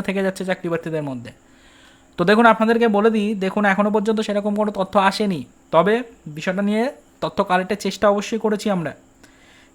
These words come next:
সেখান থেকে সেরকম কোনো পজিটিভ দিক জানতে পারিনি বলে তথ্যগুলো আপনাদেরকে জানাচ্ছি না। তবে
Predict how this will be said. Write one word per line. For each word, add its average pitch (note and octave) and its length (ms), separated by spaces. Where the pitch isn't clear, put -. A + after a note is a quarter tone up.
সেখান F#3+ 240
থেকে A3 180
সেরকম G#3+ 340
কোনো A3+ 100
পজিটিভ G3+ 300
দিক G#3 100
জানতে F#3+ 300
পারিনি A3 300
বলে A3 100
তথ্যগুলো G#3 400
আপনাদেরকে G#3 340
জানাচ্ছি G3 360
না। E3+ 60
তবে F#3+ 220